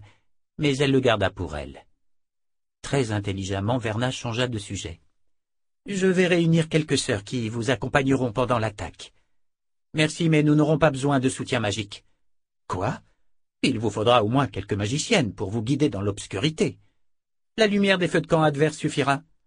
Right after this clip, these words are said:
Callan, intervint Zed,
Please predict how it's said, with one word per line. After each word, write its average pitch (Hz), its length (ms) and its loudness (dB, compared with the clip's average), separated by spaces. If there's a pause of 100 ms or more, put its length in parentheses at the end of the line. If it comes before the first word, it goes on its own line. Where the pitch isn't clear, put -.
(460)
Callan, 117 800 2 (540)
intervint 95 480 -2
Zed, 90 380 -4